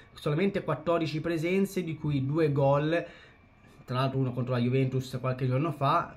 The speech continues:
però settecentoquarantaquattro minuti giocati solamente, quindi due gol mica male. <coughs> Però, ragazzi, la cosa che mi, che mi, che mi,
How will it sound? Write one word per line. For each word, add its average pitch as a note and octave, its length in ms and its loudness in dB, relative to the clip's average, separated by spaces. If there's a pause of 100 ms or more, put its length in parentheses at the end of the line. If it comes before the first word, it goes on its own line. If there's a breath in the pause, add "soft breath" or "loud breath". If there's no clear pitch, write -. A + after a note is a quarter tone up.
però D#3+ 360 -4
settecentoquarantaquattro C#3 1000 -4
minuti C3+ 220 0
giocati B2 480 -2
solamente, A2+ 520 -6
quindi C3+ 260 -2
due C3 160 -2
gol B2 460 0 (260 loud breath)
mica C#3+ 320 -2
male. B2+ 400 0 (640 loud breath)
<coughs> - 680 8
Però, F#3 180 4
ragazzi, D#3+ 600 0 (1000 loud breath)
la C3 140 -2
cosa E3 200 0
che F3 120 -2
mi, E3+ 400 2
che D#3 100 -4
mi, D3+ 540 0
che C3+ 80 -4
mi, C3+ 320 0